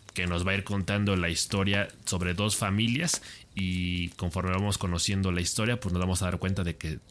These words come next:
están llenos de imperfecciones, ¿no? Vamos a terminar, eh,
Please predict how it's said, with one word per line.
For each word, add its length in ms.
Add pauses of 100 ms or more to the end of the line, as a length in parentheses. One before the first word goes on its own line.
(160)
están 280
llenos 260
de 60
imperfecciones, 1000
¿no? 220 (560)
Vamos 320
a 60
terminar, 360 (180)
eh, 400